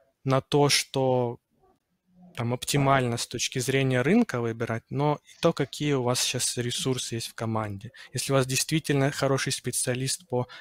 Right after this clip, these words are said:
my S Q L или команда специалистов по Oracle, то, мо-, возможно, монго ди би не стоит брать на текущий проект. Вот, то есть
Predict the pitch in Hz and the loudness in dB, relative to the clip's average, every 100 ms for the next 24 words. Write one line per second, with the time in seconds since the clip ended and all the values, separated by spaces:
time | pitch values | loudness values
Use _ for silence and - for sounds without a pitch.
0 | - - 143 143 143 135 - 139 160 196 | -10 0 4 6 4 2 0 2 2 2
1 | - _ _ 131 123 - 127 143 143 117 | -2 _ _ -8 -4 2 4 4 4 2
2 | 110 - 120 - 127 123 - 113 - 139 | -4 -6 -4 -4 -4 -6 -8 -10 -10 0
3 | 160 190 127 - 123 - - - - 131 | 2 2 0 -8 -14 -16 -20 -10 -2 2
4 | 135 143 131 131 165 196 151 143 156 139 | 2 0 0 0 0 0 0 2 2 0
5 | 131 131 143 139 - - 151 117 107 107 | -4 -2 0 0 0 -2 -2 -2 -4 -6
6 | - 110 - - 113 - - - 110 101 | -6 -10 -12 -8 -6 -6 -8 -8 -8 -8
7 | - _ _ _ - - - - _ _ | -14 _ _ _ -20 -16 -16 -16 _ _
8 | - _ - - - - 117 104 - 123 | -20 _ -20 -20 -20 -8 -6 -6 -4 -4
9 | - - | -4 -8